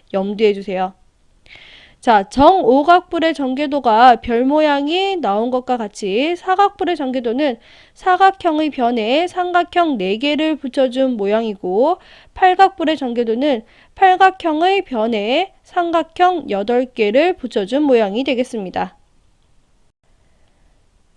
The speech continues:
두 번째 수업 다면체 만들기를 정리하겠습니다. 자, 각기둥의 전개도는 옆면을 이루는 직사각형을 이어 붙이고 밑면을 이루는 다각형을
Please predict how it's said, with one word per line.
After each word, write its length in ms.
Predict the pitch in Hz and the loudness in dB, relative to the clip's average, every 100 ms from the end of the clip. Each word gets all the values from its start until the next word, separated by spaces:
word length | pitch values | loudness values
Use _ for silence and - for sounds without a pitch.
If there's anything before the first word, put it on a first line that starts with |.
| - | -8
두 160 | 262 | -2
번째 320 | 262 302 302 302 | 2 0 0 -4
수업 580 | - 330 262 302 370 | 0 2 4 4 2
다면체 520 | - 226 220 277 285 311 | -2 -4 0 0 0 -2
만들기를 760 | 269 262 262 247 240 330 381 | -2 -2 -2 -2 -2 0 -2
정리하겠습니다. 1040 | 370 233 202 226 226 226 196 180 175 175 - _ _ _ _ _ _ | -4 -8 -6 -4 -4 -6 -10 -10 -6 -6 -8 _ _ _ _ _ _
자, 140 | - 196 | -12 -6
각기둥의 680 | - 240 349 370 392 381 | -2 0 0 0 2 2
전개도는 840 | 381 277 269 302 294 233 254 330 254 | 2 0 0 0 0 2 2 2 0
옆면을 800 | 190 202 254 320 320 320 320 254 | -2 0 2 2 4 2 0 -2
이루는 560 | 247 254 254 330 359 | 0 0 0 0 -2
직사각형을 920 | - 226 - 294 294 294 262 277 339 269 | -6 -10 0 0 0 0 0 2 0 0
이어 180 | 294 302 | 0 0
붙이고 720 | 262 - 233 196 202 302 359 247 | -4 -8 -4 0 2 2 0 -2
밑면을 580 | 214 247 277 277 277 | -2 0 2 2 0
이루는 560 | 240 226 220 269 349 381 | 0 -2 0 2 0 -2
다각형을 880 | - 196 226 233 247 226 202 277 | -6 -2 -2 -2 -4 -2 0 0